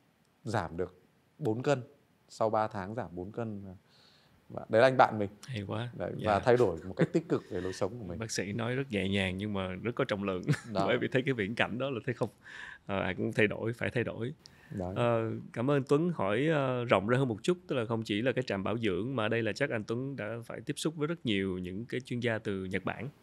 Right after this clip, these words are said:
Speaker 1: Ừ.
Speaker 2: Ờ, và cả những bác sĩ nữa. Thì không biết là, là ngoài cái trạm bảo dưỡng này ra thì có cái,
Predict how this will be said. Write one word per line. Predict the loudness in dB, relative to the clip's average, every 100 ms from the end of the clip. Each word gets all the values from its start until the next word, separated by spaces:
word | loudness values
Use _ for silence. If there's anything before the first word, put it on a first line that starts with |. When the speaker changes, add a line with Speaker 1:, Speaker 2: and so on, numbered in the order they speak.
| _
Speaker 1:
Ừ. | -4 -2 -2 -6 -8 -10
Speaker 2:
Ờ, | -8 -6 -6
và | -8
cả | -4 -4 -2 -2 -2 -2 -2
những | -2 -2
bác | 0
sĩ | -2 -2
nữa. | -4 -6 -8 _ _ _ _
Thì | -4
không | -2 2
biết | 2 4
là, | 2 2 0
là | -2 -2 -4 -6 -12 -16 _ _ _
ngoài | 2 4 4 2
cái | -2
trạm | 0 0
bảo | 0
dưỡng | 2 0 0
này | 0
ra | 0 -2
thì | -4 -8 -12 _ _ _
có | -2 -2
cái, | 0 0 2